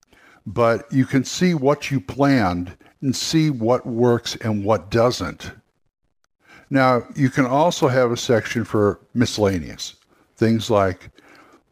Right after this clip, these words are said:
possible experience points earned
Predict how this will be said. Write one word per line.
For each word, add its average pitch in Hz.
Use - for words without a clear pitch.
possible 127
experience 117
points -
earned 95